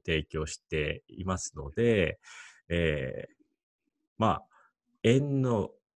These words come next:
金の切れ目が縁の切れ目みたいになってしまうパターン。まあ、それ当然といえば当然なんですけどね。その、弊社も、あの、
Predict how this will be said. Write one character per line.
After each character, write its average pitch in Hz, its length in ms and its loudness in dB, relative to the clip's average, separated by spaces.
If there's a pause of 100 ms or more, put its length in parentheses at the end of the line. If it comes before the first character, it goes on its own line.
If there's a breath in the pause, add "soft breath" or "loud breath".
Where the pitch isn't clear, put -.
金 139 240 2
の 151 140 0
切 143 180 -2
れ 147 100 4
目 143 120 2
が 101 160 6
縁 113 200 4
の 92 120 2
切 85 120 -2
れ 90 100 4
目 95 120 2
み 85 120 0
た 78 160 0
い 76 80 -2
に 78 300 -2 (220)
な 107 160 4
っ - 140 -4 (100)
て 90 120 2
し - 160 -6
ま 82 180 4
う 73 100 -2
パ 73 120 0
タ - 160 0
ー 69 240 4
ン。 - 80 -20 (960 soft breath)
ま 127 100 8
あ、 - 20 -2
そ 165 120 4
れ 151 100 8
当 170 200 6
然 170 240 4 (400)
と 143 140 8
い 135 80 8
え 139 80 8
ば 82 320 2 (140)
当 87 260 4
然 80 400 2 (160)
な 98 160 2
ん 76 100 0
で 69 100 -6
す - 120 -14
け - 100 -8
ど - 120 -8
ね。 127 200 -2
そ 95 160 -2
の、 87 180 -2 (320 loud breath)
弊 139 140 6
社 98 160 2
も、 76 240 -2 (100)
あ 80 320 -6
の、 71 420 -8